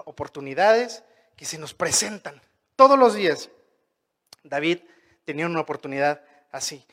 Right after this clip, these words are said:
Y sabes que humanamente queremos oportunidades así, ¿no? Queremos oportunidades donde digas, "Híjole, ojalá esto que me cuesta trabajo hacer sea tan fácil como hacer esto",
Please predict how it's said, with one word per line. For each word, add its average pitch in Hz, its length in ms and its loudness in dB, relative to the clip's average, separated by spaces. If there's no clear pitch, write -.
Y 160 60 -16
sabes 262 220 4
que 196 140 -2
humanamente 208 720 -4
queremos 185 400 -6
oportunidades 170 800 -2
así, 143 240 -14
¿no? 131 240 -20
Queremos 202 240 -2
oportunidades 190 760 -4
donde 165 200 -6
digas, 180 220 -2
"Híjole, 202 340 -8
ojalá 175 320 -2
esto - 260 -10
que 165 260 -10
me 160 180 -12
cuesta 220 360 -2
trabajo 170 300 -4
hacer 180 240 -8
sea 180 140 -10
tan 208 280 -4
fácil 202 300 -10
como 160 220 -14
hacer 175 280 -6
esto", - 380 -8